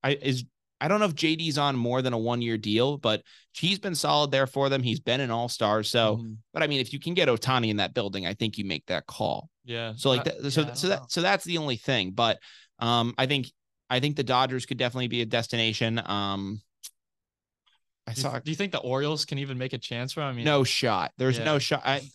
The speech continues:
Speaker 2: <laughs>
Speaker 1: I could have seen it via a trade if they had given up some of the young prospects, but they don't have the capital go, to go out and do that.
Speaker 2: Yeah. What about the Rangers? I feel like the Rangers have started to get some,
Speaker 1: Hundred percent,
Speaker 2: some
Speaker 1: I could
Speaker 2: big
Speaker 1: see
Speaker 2: guys
Speaker 1: the,
Speaker 2: in the building.
Speaker 1: I could definitely see the Rangers do that. Um,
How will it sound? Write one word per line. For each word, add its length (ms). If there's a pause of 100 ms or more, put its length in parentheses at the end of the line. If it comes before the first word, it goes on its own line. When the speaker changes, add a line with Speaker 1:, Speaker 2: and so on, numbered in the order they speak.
Speaker 2:
<laughs> 180
Speaker 1:
I 140
could 140
have 100
seen 200
it 120
via 260
a 40
trade 460
if 120
they 120
had 120
given 180
up 100
some 120
of 80
the 80
young 220
prospects, 460
but 140
they 140
don't 140
have 200
the 60
capital 460
go, 160 (120)
to 80
go 160
out 160
and 100
do 180
that. 200
Speaker 2:
Yeah. 140
What 180
about 180
the 120
Rangers? 680
I 200
feel 100
like 80
the 100
Rangers 360
have 120
started 320
to 200
get 80
some, 100
Speaker 1:
Hundred 160
percent, 340
Speaker 2:
some 80
Speaker 1:
I 60
could 100
Speaker 2:
big 80
Speaker 1:
see 80
Speaker 2:
guys 220
Speaker 1:
the, 60
Speaker 2:
in 60
the 60
building. 460
Speaker 1:
I 100
could 220
definitely 380
see 140
the 100
Rangers 360
do 200
that. 280
Um, 400